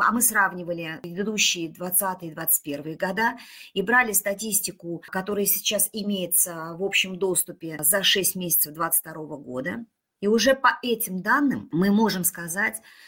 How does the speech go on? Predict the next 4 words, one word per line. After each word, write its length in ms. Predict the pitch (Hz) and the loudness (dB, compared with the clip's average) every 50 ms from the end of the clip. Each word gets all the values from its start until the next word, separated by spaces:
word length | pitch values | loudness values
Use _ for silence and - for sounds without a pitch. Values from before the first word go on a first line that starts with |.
| - - - - | -20 -20 -16 -10
что 220 | - - - 208 202 | -8 -4 0 0 0
наблюдается 880 | - - 208 208 180 202 208 196 233 233 247 247 233 - - - - - | 2 2 0 2 4 4 2 4 4 4 4 4 2 2 0 0 -2 -4
рост 480 | 196 208 233 233 208 170 156 - - _ - | -2 0 0 2 2 0 0 -2 -6 _ -14
дел, 480 | 151 143 170 185 233 254 262 262 262 | -10 -4 0 4 6 6 6 4 2